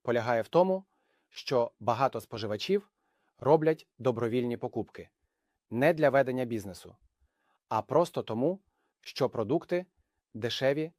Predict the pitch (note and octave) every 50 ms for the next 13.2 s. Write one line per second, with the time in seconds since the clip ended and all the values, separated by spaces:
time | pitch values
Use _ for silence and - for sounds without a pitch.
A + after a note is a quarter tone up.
0 | _ _ _ - A#2+ A#2+ B2 A#2+ G#2 - - F2+ - - F#2+ F2+ _ _ _ _
1 | _ _ _ _ _ _ _ - C3+ B2+ A2 F#2 G2 F2+ D#2+ _ _ _ - -
2 | - D3 B2+ A2+ G#2 - - D3 - A3+ G#3 F#3 G#3 G#3 G#3 G#3+ G#3+ G#3 _ -
3 | C3 B2+ B2+ A#2+ A2 G2+ F#2 - _ - A#2 A#2+ - F3+ F3 G3 A3 A#3 A#3 _
4 | - - B2+ B2 E3 G#3 G#3+ G#3 D3+ C#3+ A#2 B2+ A#2 A#2+ C#3+ - - - - D3
5 | B2 A#2+ G#2+ G2+ F#2 - _ - - - - - C3+ B2 D#3 F#3+ - A3 G#3+ F#3+
6 | C3+ C3 A2+ G#2 - A#2 - - - - F2+ E2+ - - - B2 - - - A#2
7 | A2 G#2 - G#2 F#2 - - G#2+ G#2 A2 B2 D#3+ G3+ G#3 _ - B2 A#2+ - B2+
8 | G#2+ A2+ - - C3+ C3 C#3+ D#3+ D#3 - F#3 - C3+ C3+ A2 A2 G2 - - F#2
9 | - _ _ _ _ _ _ _ _ _ _ _ _ _ _ _ _ _ _ _
10 | _ _ _ _ - C#3 E3+ A3 A3 A3+ G3 E3 A#2 A#2+ C3 D3 E3 E3+ E3 D3+
11 | B2 A2 C#3+ D3 C3+ B2 C#3+ B2+ - A#2+ G2 F#2 E2+ D#2 D2 - _ _ _ _
12 | _ _ _ _ _ _ _ _ _ _ _ _ _ - A#2 B2 B2+ D3 F#3 G#3
13 | - - -